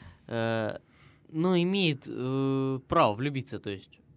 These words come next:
м, в смысле, у него нет семьи, да, ну, то есть вот, ну, не обзавелся.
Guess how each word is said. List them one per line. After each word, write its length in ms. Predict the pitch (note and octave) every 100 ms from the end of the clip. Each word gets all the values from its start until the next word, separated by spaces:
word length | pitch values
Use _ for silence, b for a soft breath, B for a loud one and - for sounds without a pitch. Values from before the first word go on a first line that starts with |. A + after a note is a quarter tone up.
| _ _ _ _ -
м, 340 | G#2 G#2 G#2
в 40 | G#2+
смысле, 280 | C#3 - D3
у 20 |
него 160 | G3
нет 200 | B3 C4 C4
семьи, 360 | D3 C3 D3+
да, 160 | C3+ D#3+
ну, 60 |
то 60 | D#3
есть 100 | D#3
вот, 220 | F#3+ G3
ну, 100 | G3+
не 120 | G3+ E3+
обзавелся. 600 | A#2 A2+ F#2+ F2+ -